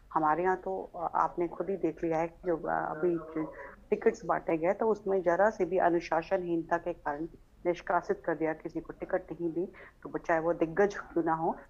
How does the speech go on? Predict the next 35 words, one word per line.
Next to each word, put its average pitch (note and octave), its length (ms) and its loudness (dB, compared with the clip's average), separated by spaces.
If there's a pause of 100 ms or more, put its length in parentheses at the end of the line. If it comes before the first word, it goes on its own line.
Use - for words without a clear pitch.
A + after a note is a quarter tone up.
(200)
तो A3 60 -2
पार्टी G3+ 400 -4
ने G#3+ 160 -4
चीजें F#3 400 -2
बहुत - 540 -6
ही C4+ 40 4
clear G3+ 320 4
cut - 240 2
कह D#3 200 2
दिया D#3 240 -2
कि A3 180 -2
अगर G3+ 240 2 (420)
character F3+ 400 0
में A#3 160 2
आप E3+ 160 2 (140)
कोई F#3+ 160 4
भी F#3 180 -4
दोष E3+ 280 2
होगा, D#3+ 240 -2
तो - 180 -6
आपको, F3 420 0
क्योंकि - 500 -6
आप A#3 240 4
प्रतिनिधित्व G#3+ 760 2
कर F3 80 6
रहे - 180 2
हैं, - 60 2
आप - 220 2
नेता E3 420 4
हैं, D#3+ 300 -2
नेता G#3 220 4
का B3 140 2
मतलब G#3 320 0
होता F#3 200 0
है - 60 -2